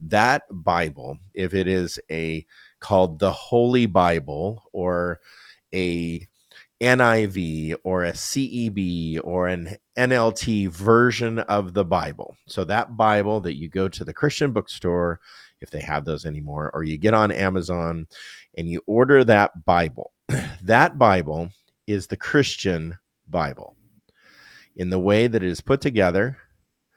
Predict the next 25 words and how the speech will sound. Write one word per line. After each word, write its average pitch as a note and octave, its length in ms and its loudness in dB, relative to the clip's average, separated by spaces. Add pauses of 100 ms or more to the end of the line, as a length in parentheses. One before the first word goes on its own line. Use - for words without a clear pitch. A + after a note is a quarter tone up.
(300)
the F2+ 80 -4
way F#2 220 2
that D#2+ 180 -4
it's D#2 160 -8 (100)
ordered, G2+ 560 0 (920)
the F2+ 80 -8
chronological A2 1040 2
or E2+ 140 -2
lack A2 380 0
of F#2 140 -4
chronological E2 960 -4
ordering E2+ 440 -4
of C#2 140 -12
the D2 60 -14
books, - 560 -6 (880)
what's A2 280 -2
included C#3 600 0
in G2 160 -2
there, F#2 380 -4 (760)
what A2+ 140 4
is G#2 160 0
d-, F#2+ 200 -10 (600)
discluded A#2 600 0
in D#2+ 200 -6
there. D2 380 -8